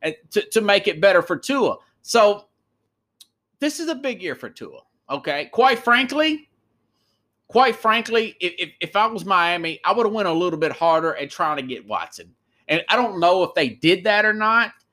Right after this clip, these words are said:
Maybe they did, and it hasn't been reported yet, Pickles. But I would have made a run to get Deshaun Watson. You get Deshaun Watson, you're challenging Buffalo for the division, and you're making a run at the Super Bowl,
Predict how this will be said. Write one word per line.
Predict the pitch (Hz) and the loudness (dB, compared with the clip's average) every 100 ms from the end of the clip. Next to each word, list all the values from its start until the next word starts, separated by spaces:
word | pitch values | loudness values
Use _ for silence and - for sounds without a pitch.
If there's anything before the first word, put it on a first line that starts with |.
| _ | _
Maybe | 135 147 202 208 | -2 0 0 -2
they | 202 175 | -4 -2
did, | 165 196 240 240 247 _ _ _ _ | 0 2 2 -2 -10 _ _ _ _
and | 170 175 175 175 | -2 0 0 0
it | 170 156 | -2 -4
hasn't | 160 180 180 147 | -2 -2 -4 -2
been | 185 | -2
reported | 170 127 - 170 226 226 | 0 -4 -2 0 0 -2
yet, | 233 226 | -4 -4
Pickles. | 240 233 247 247 - - _ _ | -2 -4 -4 -10 -12 -20 _ _
But | - 185 160 | 2 2 4
I | 175 | 4
would | 254 269 | 4 2
have | 226 | 4
made | 208 208 185 | 4 4 2
a | 151 | 0
run | 147 202 240 175 135 139 _ _ | 2 4 4 4 2 -4 _ _
to | - | -8
get | 180 208 151 | -2 -2 -2
Deshaun | 147 214 196 151 | -4 0 0 2
Watson. | 156 208 214 131 95 _ _ | 4 4 2 -4 -8 _ _
You | 175 254 | 0 2
get | 277 190 | 2 0
Deshaun | 165 - 233 180 | 0 2 2 4
Watson, | 170 247 277 - 151 151 _ - | 4 4 2 -2 -4 -6 _ -6
you're | 262 | -4
challenging | 262 285 254 208 196 | 0 0 0 -2 -4
Buffalo | 139 220 247 185 165 156 | 2 2 2 2 2 0
for | 165 | -2
the | 139 | -4
division, | 127 156 254 175 151 151 _ _ | -4 -2 -2 -2 -6 -8 _ _
and | - 190 | -4 -2
you're | 285 | 2
making | 254 208 175 | 2 2 2
a | 151 | 2
run | 175 175 | 2 2
at | 135 | -2
the | 120 | -4
Super | - 175 196 135 | -6 -6 -6 -8
Bowl, | 98 67 | -12 -16